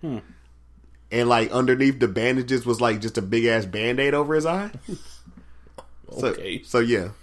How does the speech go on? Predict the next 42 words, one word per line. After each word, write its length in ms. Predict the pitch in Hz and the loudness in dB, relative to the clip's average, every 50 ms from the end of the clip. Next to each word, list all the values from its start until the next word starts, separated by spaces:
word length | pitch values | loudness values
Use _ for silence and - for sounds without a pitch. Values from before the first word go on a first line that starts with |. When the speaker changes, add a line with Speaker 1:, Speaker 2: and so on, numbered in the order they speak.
| - - - - - - - - | -20 -20 -20 -20 -20 -10 0 2
Speaker 2:
And 100 | 131 135 | 2 4
apparently 300 | 131 170 180 185 180 147 | 6 6 6 8 8 8
they 100 | 147 156 | 6 6
said, 200 | 156 - 160 139 | 6 6 4 6
like, 140 | 139 123 120 | 4 4 4
the 120 | 131 131 | 4 2
entire 340 | 123 113 - 127 131 135 127 | 2 4 4 4 6 6 4
cruise, 460 | 113 - 127 120 123 135 139 139 131 | 2 2 2 4 4 4 2 0 2
like, 240 | 131 113 101 104 101 - - | 0 0 0 0 -4 -6 -6
uh, 220 | - 104 104 101 101 | -2 0 0 0 0
Moxley's 460 | 104 110 110 120 123 - - 127 120 | 2 4 4 4 4 2 -2 -4 0
been 140 | 117 120 110 | 0 2 2
walking 240 | 113 113 113 117 113 | 2 0 0 0 -2
around 240 | 110 113 113 113 113 | 0 0 0 0 0
with 80 | 107 | -2
his 80 | 98 92 | -4 -4
eye 180 | - 104 110 117 | -2 -2 -2 0
taped 280 | 113 139 135 - 120 | 0 -2 -2 -2 -2
up. 240 | 151 151 123 - - - - - - - - - - - - - _ _ - _ _ _ _ _ - - - - - - | -4 -4 -6 -8 -16 -20 -20 -20 -20 -20 -20 -20 -20 -20 -20 -20 _ _ -20 _ _ _ _ _ -20 -20 -20 -20 -20 -14
So 200 | - - 123 117 | -4 -2 -2 0
yeah, 220 | 131 160 165 123 - - - - - - - - - - | 0 -2 -4 -4 -6 -12 -20 -20 -20 -20 -20 -16 -6 -2
Speaker 1:
Makes 160 | 139 135 131 127 | 0 2 4 4
Speaker 2:
kayfabe's 180 | 139 135 123 | 4 4 4
not 160 | 139 123 110 | 4 2 2
Speaker 1:
sense. 20 | 95 | 2
Speaker 2:
dead. 240 | 110 107 107 131 - - - | -2 -2 -2 -4 -6 -10 -12
Speaker 1:
Yeah. 220 | - 110 110 113 117 - - - - - - - - - - - - - - - - - - - - - - - - - - - - - - - - - - - - - - - - - | -10 -8 -8 -8 -8 -10 -14 -16 -16 -16 -16 -18 -16 -14 -12 -10 -10 -10 -10 -12 -14 -18 -20 -20 -20 -20 -20 -20 -20 -20 -20 -20 -20 -20 -20 -20 -20 -20 -18 -18 -18 -16 -16 -10 0 6
Speaker 2:
Oh, 160 | - 143 139 131 | 10 10 10 10
Jericho 340 | 113 135 139 139 151 147 | 10 8 6 6 6 4
was 100 | 139 123 | 4 6
on 120 | 135 131 120 | 4 2 2
commentary 500 | 117 120 123 123 120 117 127 120 110 107 | 2 0 0 0 2 2 2 2 2 2
during 180 | 107 110 104 | 0 -2 -2
this 120 | 107 104 107 | -2 -4 -6
entire 280 | 110 101 113 104 101 | -4 -2 0 0 0
match 300 | 101 107 104 98 92 - | 0 0 0 -2 -2 -2
too, 160 | - 113 107 107 | -2 -4 -4 -4
so 160 | - 98 87 | -6 -4 -2
that 140 | 98 104 107 | -2 0 0
was 180 | 107 95 95 | -2 -4 -6
Speaker 1:
Mm. 200 | - - 110 113 | -10 -10 -8 -8
Speaker 2:
incredible. 440 | 110 104 98 90 90 95 110 117 113 | -6 -4 -6 -6 -6 -8 -10 -10 -12